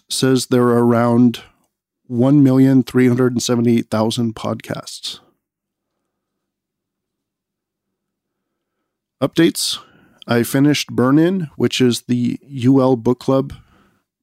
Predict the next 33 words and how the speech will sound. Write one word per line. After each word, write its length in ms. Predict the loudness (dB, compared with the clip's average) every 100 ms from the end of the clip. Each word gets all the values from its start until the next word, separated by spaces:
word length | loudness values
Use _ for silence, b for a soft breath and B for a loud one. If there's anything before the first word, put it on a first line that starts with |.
| _
book 280 | -4 -4 -8
of 160 | -6 -2
the 100 | 0
month 340 | 0 -2 -8 -18 _ _ _ _ _ _ _
that 140 | -10
we're 380 | -6 -4 -4 -6
reviewing 480 | -2 -2 0 0 2
at 140 | 2 0
the 120 | 2
end 140 | 2
of 80 | 2
the 280 | 0 -2 -6
month 540 | -6 -2 -2 -2 -10 -20 _ _
here 220 | -6 -2
in 80 | -2
July. 400 | 0 0 -2 -6 _ _ _ _ _
And, 260 | -4 -2 -2
uh, 260 | -4 -6 -8 -10
yeah, 180 | -8 -8
I 40 |
finished 360 | -8 -8 -8 -6
it 140 | -8
a 20 | -8
couple 240 | -6 -4
days 240 | -2 -4
ago. 140 | -4 -6
It 40 |
was 140 | -6 -8
pretty 180 | -6
good. 180 | -4 -6 -6 _ _ _ _ _ _ _ _ _ _ _ _ _ _ _ _ _ _ _
Just 180 | -4 -4
started 280 | 0 2 2
reading 520 | 4 2 4 4 2